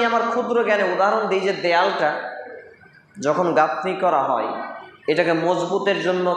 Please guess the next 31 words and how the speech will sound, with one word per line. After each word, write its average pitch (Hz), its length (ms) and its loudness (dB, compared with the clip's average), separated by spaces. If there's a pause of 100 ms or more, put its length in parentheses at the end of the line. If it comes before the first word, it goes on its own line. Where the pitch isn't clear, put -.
কিছু 175 180 -2 (120)
কৌশল 202 480 2
অবলম্বন 139 420 0
করা 110 180 0
হয়েছিল। 107 400 -4 (1200)
প্রথমে 151 340 2
দেখবেন 170 340 2
মিস্ত্রি 175 540 0
এটাকে 165 220 2
মজবুত 160 500 0
করার 170 240 4
জন্য 160 220 0
সুতা 185 380 0
টাঙিয়েছিল, 143 560 -2 (1000)
যাতে 147 260 4
দেওয়ালটা 170 520 4 (460)
টেঁড়া 175 300 4
বেঁকা 175 260 4
না 156 140 2
হয়। 131 240 2
টেঁড়া 165 200 4
বেঁকে 180 240 0 (140)
কী 185 80 -2
হলে 185 220 2 (100)
কী 196 100 0
হবে? 196 200 4 (260)
দুর্বল 214 360 4
হবে, 131 260 2 (180)
শক্তি 202 360 -4 (100)
কমজোর 226 440 2
হবে। 147 260 0